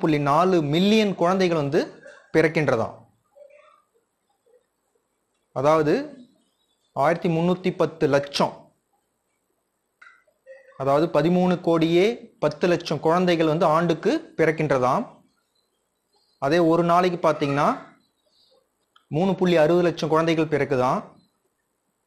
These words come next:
அதே ஒரு மணி நேரத்துக்கு பார்த்தீங்கன்னா, பதினஞ்சாயிரம் குழந்தைகள் பிறக்குதாம். ஒரு நிமிடத்துக்கு பார்த்தீங்கன்னா, இருநூத்தம்பது குழந்தைகள்,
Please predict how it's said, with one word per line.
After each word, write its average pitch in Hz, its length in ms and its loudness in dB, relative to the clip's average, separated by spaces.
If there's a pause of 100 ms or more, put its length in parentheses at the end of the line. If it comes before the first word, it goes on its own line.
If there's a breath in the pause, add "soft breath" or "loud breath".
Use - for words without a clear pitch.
(320)
அதே 151 100 0 (120)
ஒரு 156 160 4
மணி 175 200 0
நேரத்துக்கு 180 380 0
பார்த்தீங்கன்னா, 151 360 0 (100)
பதினஞ்சாயிரம் 160 540 0
குழந்தைகள் 156 380 0
பிறக்குதாம். 127 460 -2 (1800)
ஒரு 147 180 0
நிமிடத்துக்கு 175 460 -2
பார்த்தீங்கன்னா, 143 420 0 (840)
இருநூத்தம்பது 156 540 0
குழந்தைகள், 156 460 2